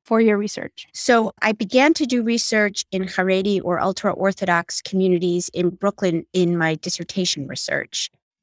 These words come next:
Speaker 2: And that, there are a lot of complicated reasons that I think that I began that project. I was studying languages and children, and I saw there was very little work on Yiddish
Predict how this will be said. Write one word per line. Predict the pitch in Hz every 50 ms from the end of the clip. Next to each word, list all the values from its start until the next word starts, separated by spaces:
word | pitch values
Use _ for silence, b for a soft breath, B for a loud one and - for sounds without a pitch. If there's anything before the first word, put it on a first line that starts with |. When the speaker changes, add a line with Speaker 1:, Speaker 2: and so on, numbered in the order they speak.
| _ _ -
Speaker 2:
And | 208 214 220 233
that, | 247 269 277 277 269 - _ _ _ -
there | 220 226 214
are | 220
a | 226
lot | 220 233 233 226
of | 233 -
complicated | - - 285 240 - - 233 - 285 233 214 247 202 196
reasons | 233 233 202 - 220 214 185
that | - 220 202
I | 196 196
think | 220 - 226 214 208 196 - - - _ _ _ _ _ _ _ -
that | - 202 190 185 - -
I | - 190 190 185
began | 180 196 190 175 - - 226 220 220 220 214 208
that | 190 175 170 -
project. | - - 180 175 165 - 180 170 170 -
I | 185 175 180
was | 175 190 185
studying | - - - 202 190 185 180 175 175 170 170 -
languages | 185 190 196 202 196 196 190 - 190 190 180 185
and | 180 160 165 170
children, | - - 247 226 208 214 214 202 190
and | 190 170 165
I | 165 170 170 165 - _ _ _
saw | - - - 220
there | 202 190 190
was | 175 180 175
very | - 190 180 180 185
little | 180 185 180 180
work | 165 170 165 175 - -
on | - 165 160 156 151
Yiddish | 156 160 185 202 208 - - -